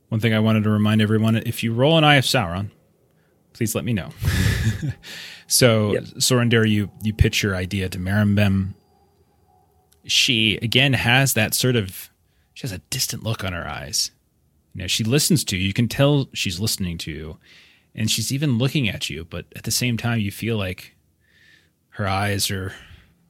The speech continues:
Speaker 1: looking at something else. They're looking through you or past you, beyond. And she just kind of numbly says, "I will do this, elf.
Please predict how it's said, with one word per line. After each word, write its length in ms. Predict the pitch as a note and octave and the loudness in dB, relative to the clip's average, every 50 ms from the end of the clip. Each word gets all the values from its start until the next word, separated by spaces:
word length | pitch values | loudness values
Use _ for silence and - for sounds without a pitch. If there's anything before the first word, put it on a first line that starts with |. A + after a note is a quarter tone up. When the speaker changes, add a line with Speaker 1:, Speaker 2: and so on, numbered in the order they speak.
| _ - | _ -12
Speaker 1:
looking 220 | A#2 - A#2+ G#2+ | -8 -6 -4 -4
at 60 | G2 | -4
something 300 | - - G#2 - F#2+ F2 | -4 -4 -4 -4 -6 -8
else. 320 | F2 F#2 F2 F2 - - - | -6 -6 -4 -2 -2 -2 -2
They're 200 | - G#2+ G2+ G2+ | -2 -4 -4 -4
looking 260 | A2 A2+ - A#2 G#2+ | -4 -2 0 -2 -2
through 360 | - - - - F#2 G2 G#2 | -2 -6 -10 -10 -8 -6 -6
you 280 | E2+ - - - D#2+ F2 | -8 -8 -12 -14 -14 -14
or 100 | F2 E2 | -14 -14
past 520 | - - - F2+ G2 F#2+ - - - - | -12 -12 -10 -8 -6 -6 -4 -6 -6 -8
you, 160 | D2+ D2 - | -10 -16 -16
beyond. 580 | - F#2 F#2 F2+ F2+ F#2 F#2 F2+ F2 F2 F2 - _ _ - - _ _ _ _ _ _ _ _ _ _ _ - | -14 -12 -10 -10 -8 -8 -8 -8 -8 -10 -12 -16 _ _ -20 -20 _ _ _ _ _ _ _ _ _ _ _ -8
And 160 | - A2 G#2+ | -4 -4 -2
she 140 | G#2 - A#2+ | 0 0 0
just 220 | A2+ - B2 - - | 0 0 0 0 0
kind 160 | - C#3+ D3 | 0 0 2
of 80 | B2+ | 2
numbly 800 | G#2 G2 G2 F#2 F#2+ G2+ A2 A2 G#2 C#3+ D#3 D#2 D2+ A2 - _ _ _ _ _ _ _ _ _ _ _ _ _ _ _ - | 2 0 0 0 0 -2 -2 -2 -2 -4 -6 -8 -8 -10 -12 _ _ _ _ _ _ _ _ _ _ _ _ _ _ _ -14
says, 420 | E2 E2+ F2+ F2+ - - - - _ _ _ _ _ _ _ _ _ _ _ _ _ _ _ _ _ _ _ | -12 -10 -8 -4 -4 -4 -6 -6 _ _ _ _ _ _ _ _ _ _ _ _ _ _ _ _ _ _ _
"I 140 | - - - | -10 -6 -4
will 140 | - - - | -4 -4 -4
do 160 | - E2 - | -4 -4 -4
this, 200 | - - - - | -4 -4 -6 -4
elf. 380 | G2 G2+ G2+ G2 - - - | -4 -6 -6 -8 -14 -20 -20